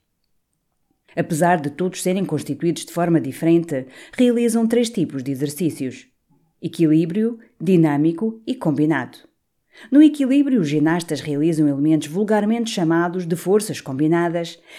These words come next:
tendo que manter cada posição durante três segundos. No dinâmico,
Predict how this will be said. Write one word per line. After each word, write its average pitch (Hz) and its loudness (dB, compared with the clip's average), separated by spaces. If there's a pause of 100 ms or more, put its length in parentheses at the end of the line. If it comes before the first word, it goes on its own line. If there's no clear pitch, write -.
(120)
tendo 285 4
que 233 -4
manter 175 4
cada 185 -2
posição 151 -4
durante 143 -4
três 135 -8
segundos. 156 -2 (580)
No 160 0
dinâmico, 151 2